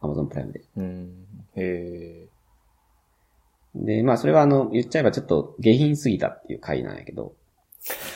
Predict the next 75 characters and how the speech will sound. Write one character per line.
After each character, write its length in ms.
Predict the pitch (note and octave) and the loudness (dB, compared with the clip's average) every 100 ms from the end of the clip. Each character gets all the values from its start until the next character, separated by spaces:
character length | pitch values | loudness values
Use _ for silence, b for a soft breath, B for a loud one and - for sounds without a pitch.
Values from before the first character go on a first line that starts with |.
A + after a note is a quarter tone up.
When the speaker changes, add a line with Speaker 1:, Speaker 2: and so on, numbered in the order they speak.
| - | -4
Speaker 2:
<laughs> 1000 | F3 - - - - - - - - G3 | -4 -2 -10 -10 -12 -12 -12 -10 -8 -2
な 80 | - | 2
る 120 | G2 | 2
ほ 80 | F2+ | 2
ど。 160 | - - _ _ _ - | -4 -14 _ _ _ -4
Speaker 1:
で 60 | |
も、 180 | A2+ G2+ - | -2 -2 0
メ 140 | C#3+ | 2
ン 100 | G3 | 4
バ 120 | - | 4
ー 40 | E2+ | 4
が 80 | |
ね、 100 | E2 | 0
す 220 | D#2+ - A#2+ | -6 -4 0
ご 140 | D3+ | -2
く 80 | - F2 | -2 -8
好 40 | |
き 300 | - - F2+ | -8 -8 -4
で、 280 | D2 A#1 - _ - - _ - | -4 -6 -10 _ -20 -20 _ -12
あ 80 | F#2 | -10
の、 140 | D#2 | -8
見 200 | E2 F2+ | -6 -4
た 320 | F2+ C2+ - - | -2 -4 -6 -4
ラ 120 | D#2 | -2
イ 80 | D2+ | -2
ン 60 | |
ナ 80 | D#2 | -4
ッ 20 | |
プ 140 | C#2+ - | -8 -10
が 100 | A#1+ | -10
ね。 200 | - - _ _ _ _ _ _ _ _ _ | -10 -12 _ _ _ _ _ _ _ _ _
Speaker 2:
う 60 | G2+ | -12
ん。 180 | F#2 - _ _ _ | -12 -14 _ _ _
Speaker 1:
下 160 | A2+ A2 | -2 0
品 180 | D3+ C#3 | 2 4
な 80 | |
の 80 | G#2 | 4
や 140 | G2+ F#2 | 4 2
け 80 | |
ど、 120 | D#2 D#2+ | 0 -4
こ 260 | - - | -6 -4
の 80 | A2 | 0
メ 80 | A#2+ | 0
ン 80 | G#2 | 0
バ 60 | |
ー 20 | |
見 120 | F2 F#2 | 0 0
た 120 | B2+ | 0
い 80 | E2+ | 0
な 140 | D#2+ | -4
と 100 | - | -6
思 200 | C#2+ - _ | -10 -10 _
っ 20 | |
て、 300 | - F#2 - - _ _ _ _ _ | -6 -6 -6 -14 _ _ _ _ _
え 40 | - | -20
っ 40 | _ - | _ -6
と、 400 | D2 C2 - - | -4 -4 -10 -10
先 240 | - A#2 B2 | -6 -4 2
々 160 | B2 | 2
週 120 | A2+ | 2
ぐ 60 | G#2 | 2
ら 80 | E2 | 2
い 40 | |
に 100 | D2 | 0
見 160 | E2+ A2+ | -4 -4
た 120 | - | -6
ん 60 | - | -10
で 60 | |
す 100 | - | -12
よ、 140 | - - _ | -16 -16 _
プ 80 | - | -6
ラ 80 | C#2 | -6
イ 60 | |
ム 100 | B1 | -6
で。 160 | - - | -12 -16